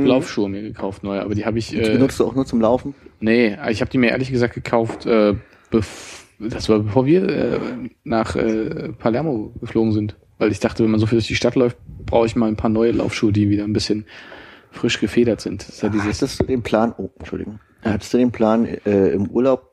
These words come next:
Speaker 3: morgens früh aufzustehen und ein bisschen zu laufen?
Speaker 2: Nee, nee, mir ging's darum, durch die Stadt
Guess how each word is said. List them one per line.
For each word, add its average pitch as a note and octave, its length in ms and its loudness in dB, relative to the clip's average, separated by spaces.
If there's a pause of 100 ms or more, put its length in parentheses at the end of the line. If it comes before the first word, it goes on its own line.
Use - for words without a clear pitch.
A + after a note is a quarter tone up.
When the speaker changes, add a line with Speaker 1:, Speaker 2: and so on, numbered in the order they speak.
(160)
Speaker 3:
morgens G#2+ 360 -2
früh - 180 2
aufzustehen G#2 400 2
und G2 80 -2
ein G#2 60 -4
bisschen G2+ 220 -10
zu G2 120 -6
laufen? G2 360 -6 (600)
Speaker 2:
Nee, D3+ 120 6
nee, D#3+ 160 4
mir A#2 100 4
ging's B2 200 2
darum, A#2+ 220 2
durch A2+ 160 0
die - 80 -6
Stadt - 280 -2